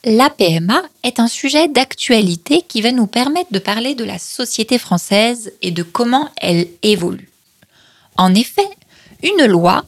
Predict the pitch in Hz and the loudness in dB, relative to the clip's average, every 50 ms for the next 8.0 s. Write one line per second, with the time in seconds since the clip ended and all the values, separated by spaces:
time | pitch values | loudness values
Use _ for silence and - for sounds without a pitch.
0 | _ - 247 277 302 311 - - 208 180 170 185 254 285 285 _ - 247 302 370 | _ -2 0 2 2 0 2 2 2 2 4 2 2 0 0 _ -4 -4 -4 -4
1 | - - 196 175 170 170 170 185 233 311 359 196 180 180 180 175 170 170 170 175 | -4 -4 -2 0 2 2 4 4 4 4 4 2 2 2 2 2 4 2 2 0
2 | 208 247 - _ - - 190 185 175 180 196 220 233 294 302 294 254 196 208 247 | -2 -4 -8 _ -2 2 2 2 2 2 -2 -4 -2 -2 -2 -2 -2 -2 -2 -2
3 | 277 269 226 190 180 - 190 175 165 - 220 302 - _ _ _ _ _ _ _ | -2 -2 -2 -2 -2 -2 -4 -4 -2 -4 -4 -4 -6 _ _ _ _ _ _ _
4 | - - 349 392 233 220 196 175 185 208 269 269 - - - 269 330 - - _ | 0 2 2 2 2 -2 -2 -2 -2 -2 -2 -4 -6 -4 -2 -2 -2 -2 -4 _
5 | - 175 180 185 - _ - 277 269 220 190 185 175 175 - - _ _ - - | -4 -4 -4 -4 -4 _ 0 2 2 2 2 2 2 0 0 -2 _ _ -2 -2
6 | 175 - - - - 254 294 311 214 - - - - - 226 240 262 214 202 180 | -2 -2 -2 -2 -2 0 0 0 -4 -4 -6 -8 -6 -4 -4 -2 -2 -4 -4 -6
7 | - - 185 190 208 220 233 226 - _ _ _ _ _ _ _ 254 277 294 - | -4 -2 0 2 2 2 0 -2 -6 _ _ _ _ _ _ _ -6 -6 -6 -8